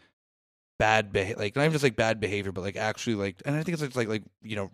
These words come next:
either, like, racist or, like, you know, xenophobic or sexist behavior, then that's, like, you know, on the line of, like, being questionable. Where I would say that then in these T V shows, it's, like, not really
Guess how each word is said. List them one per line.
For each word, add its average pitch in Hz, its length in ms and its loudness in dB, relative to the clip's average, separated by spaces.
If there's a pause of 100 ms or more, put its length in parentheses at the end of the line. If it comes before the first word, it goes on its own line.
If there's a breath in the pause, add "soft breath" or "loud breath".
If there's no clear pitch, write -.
either, 104 140 -6
like, 98 180 -4
racist 101 600 -4
or, 98 60 -2
like, 90 160 -6 (120)
you 95 140 -8
know, 87 80 -6
xenophobic 98 760 -4
or 98 60 -6
sexist - 460 -8
behavior, 90 540 -6 (500 loud breath)
then 139 220 8
that's, 123 340 6
like, 101 420 0 (460)
you 104 120 -6
know, 90 220 0
on 101 240 0
the 98 100 0
line 92 400 0
of, 85 140 -8
like, 85 340 -6 (800)
being 98 280 -4
questionable. 92 500 -4
Where 107 140 4
I 139 80 12
would 147 120 10
say 156 120 2
that 143 120 6
then 131 140 4
in 120 100 2
these 117 200 -2
T 113 160 -4
V 104 180 -4
shows, 90 320 -2
it's, - 160 -10
like, 90 220 -4
not 185 400 -2
really 117 420 0